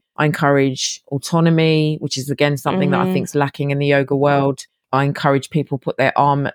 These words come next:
Speaker 1: straight in the air so that I can see them and I won't miss them. I encourage them to say, "No, don't
Speaker 2: Mm-hmm.
Speaker 1: assist me," because I might be a stranger. They might have met me for the first time. I'm sensitive to that. I had so many adjustments that I put up with,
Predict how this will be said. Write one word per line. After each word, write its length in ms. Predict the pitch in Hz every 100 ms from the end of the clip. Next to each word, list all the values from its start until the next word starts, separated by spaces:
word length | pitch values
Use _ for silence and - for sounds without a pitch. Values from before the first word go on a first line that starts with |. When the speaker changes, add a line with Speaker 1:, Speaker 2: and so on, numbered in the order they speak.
| _
Speaker 1:
straight 480 | - - 170 185 190
in 120 | 151
the 160 | 143 143
air 220 | 135 135
so 140 | -
that 100 | 127
I 80 | -
can 160 | - 131
see 260 | - 147
them 140 | 143 135
and 80 | 131
I 40 |
won't 240 | 135 135
miss 200 | 131 147
them. 140 | - 143
I 80 | 135
encourage 480 | - 185 214 -
them 160 | 147 135
to 120 | -
say, 220 | 131 143
"No, 460 | 135 135 143 147 151 - _ -
don't 160 | 147
Speaker 2:
Mm-hmm. 80 | 190
Speaker 1:
assist 380 | 185 185 180 -
me," 280 | 165 160 160 - _ _ _
because 400 | 156 143 160 143 - -
I 100 | 151
might 200 | 156 139
be 80 | 156
a 40 |
stranger. 680 | - 156 156 151 165 170 170 - - _ _ -
They 100 | 156
might 180 | 151
have 100 | 135 160
met 160 | 147
me 80 | 160
for 80 | 156
the 80 | 160
first 280 | 160 151
time. 360 | - 156 160 160 -
I'm 180 | 147 147
sensitive 400 | 165 127 - 143
to 60 | 147
that. 180 | 156 - _ -
I 80 | 180
had 180 | 185 -
so 220 | - 175
many 160 | 170
adjustments 580 | 160 165 165 175 196 -
that 80 | -
I 80 | -
put 240 | - -
up 180 | 165 -
with, 300 | 170 170 185